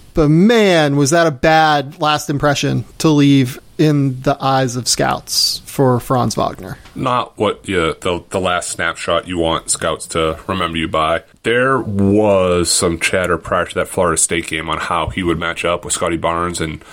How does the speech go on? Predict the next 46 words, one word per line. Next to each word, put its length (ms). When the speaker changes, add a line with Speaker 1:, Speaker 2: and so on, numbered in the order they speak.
Speaker 2:
how 160
he'd 120
respond 680
with 320
his 160
athleticism 680
and 160
length, 300
and 220
I 280
actually 360
thought 200
he 60
was 220
really 180
good, 400
and 360
he 140
beat 260
Scotty 220
Barnes 260
off 100
the 100
dribble, 580
not 160
enough 180
to 160
blow 260
by 260
him, 100
but 160
kept 200
him 60
on 80
his 120
hip. 260
He 100
forced 300
the 80
defense 380
to 80
react, 520
rotate. 580
He 140
leads 440
to 380